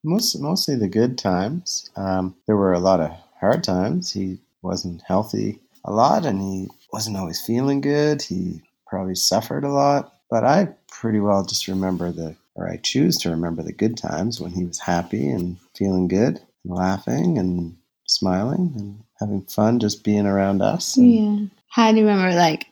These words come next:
Speaker 2: I feel sometimes, like, when I look back at nicu, like, the whole time, like, that was, like, so
Speaker 1: That all,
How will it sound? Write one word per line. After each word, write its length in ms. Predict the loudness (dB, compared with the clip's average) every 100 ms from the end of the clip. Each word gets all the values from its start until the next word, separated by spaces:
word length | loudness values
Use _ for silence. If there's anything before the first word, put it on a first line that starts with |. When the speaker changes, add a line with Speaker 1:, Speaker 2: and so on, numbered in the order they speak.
| -2
Speaker 2:
I 160 | 0
feel 200 | 0 0 0
sometimes, 420 | 0 -2 -2 -2
like, 240 | -2 -2
when 140 | 0 0
I 80 | 2
look 260 | 0 -4
back 260 | -2 -2 -4
at 220 | -10 -2
nicu, 720 | 0 0 -2 -2 0 0 0 -2
like, 220 | -6 -8
the 100 | -10
whole 240 | -6 -6 -8
time, 440 | -10 -10 -8 -6
like, 160 | -6 -6
that 180 | -6 -6
was, 160 | -8 -8
like, 200 | -10 -12
so 680 | -14 -8 -4 -4 -4 -6 -8 -4
Speaker 1:
That 200 | -2 2
all, 280 | 2 0